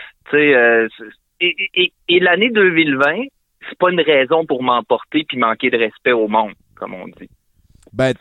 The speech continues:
Speaker 2: la shot de la bave, c'était rough quand même.
Speaker 1: Très
Speaker 2: C'est
Speaker 1: difficile comme année, Tommy. Obligé d'envaler nos... Parle-moi pas là-dessus.
Speaker 2: Ok.
Speaker 1: Là, c'est pas, c'est, c'est, garde, c'est pour ce genre d'affaires-là, là.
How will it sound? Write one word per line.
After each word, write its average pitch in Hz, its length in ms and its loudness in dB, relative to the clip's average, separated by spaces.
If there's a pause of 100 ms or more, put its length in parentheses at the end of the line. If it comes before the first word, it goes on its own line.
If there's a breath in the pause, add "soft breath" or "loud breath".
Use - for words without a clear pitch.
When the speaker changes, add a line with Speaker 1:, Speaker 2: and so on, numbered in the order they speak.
(140)
Speaker 2:
la 120 160 0
shot - 200 0
de 139 120 -6
la 120 140 0
bave, 143 300 2
c'était 101 220 -4
rough 110 380 -2
quand 85 160 -10
même. 76 240 -14 (800)
Speaker 1:
Très 202 240 0
Speaker 2:
C'est 135 140 -12
Speaker 1:
difficile 123 400 -4
comme 104 220 -2
année, 101 260 -4
Tommy. 104 480 -8 (340)
Obligé 95 440 -8
d'envaler 151 420 0
nos... 131 300 -6
Parle-moi 190 260 -2
pas 160 140 0
là-dessus. - 380 -8 (100)
Speaker 2:
Ok. 92 240 -10 (1300)
Speaker 1:
Là, 143 440 0
c'est - 160 -20
pas, 156 100 -4 (200)
c'est, 147 160 -2 (140)
c'est, 160 160 2
garde, 170 240 0
c'est - 120 -20
pour - 160 -10
ce 185 160 0
genre 180 200 2
d'affaires-là, 113 580 0
là. - 100 -16